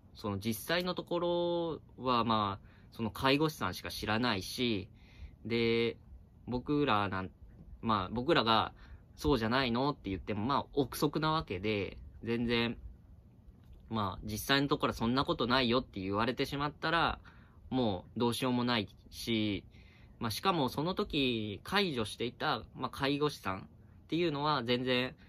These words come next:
その話し合いとかには来なくって、えっと、まあ、来てたのが、まあ、施設長さんと、まあ、その当時担当していたケアマネ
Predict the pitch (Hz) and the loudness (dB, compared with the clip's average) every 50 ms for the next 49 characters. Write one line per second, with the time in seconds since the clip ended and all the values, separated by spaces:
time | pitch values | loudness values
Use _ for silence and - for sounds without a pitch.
0 | - - - - - 123 120 117 113 110 - - 127 123 123 - - 143 139 139 | -20 -20 -14 -8 -4 -2 0 0 0 0 0 0 0 0 0 0 0 0 0 0
1 | 135 - - - 98 95 98 98 117 135 120 95 - - - - - - - - | -2 -4 -4 -2 -2 -2 0 0 2 2 2 0 -2 -6 -14 -20 -20 -20 -10 -4
2 | - 147 139 117 - - 92 - - - - - 131 127 110 92 - - - - | 0 0 0 0 0 -2 -6 -8 -10 -8 -2 2 2 2 2 0 -2 -8 -20 -20
3 | - - - - - - - - 98 - - 104 101 95 95 95 92 90 87 - | -20 -20 -20 -20 -20 -20 -14 -14 -10 -6 -4 -2 -2 0 0 -2 -2 -4 -6 -8
4 | _ - - - - - - - - 127 127 - - - - 170 160 156 151 147 | _ -20 -20 -20 -20 -20 -18 -12 -10 -8 -8 -8 -10 -6 -4 -2 0 0 0 0
5 | 139 143 147 160 156 147 139 127 - - - 147 127 113 - - 101 90 - 92 | 0 0 0 0 0 2 0 -2 -2 0 0 0 0 0 -2 -4 -4 -2 -2 -4
6 | 95 98 - - 147 139 139 131 120 113 - - 123 123 120 110 - - - - | -6 -6 -4 -4 -2 0 0 0 0 0 -2 -4 -4 -2 -2 -2 -4 -6 -14 -8
7 | - - 147 127 104 98 - - - 120 113 113 - 127 120 - - 156 151 156 | -2 0 0 0 0 -2 -6 -4 -2 -2 0 0 0 -2 -4 -2 -4 -6 -4 -4
8 | 151 - - 139 123 120 117 117 120 147 175 233 | -4 -4 -2 0 0 2 2 0 -2 -2 -6 -8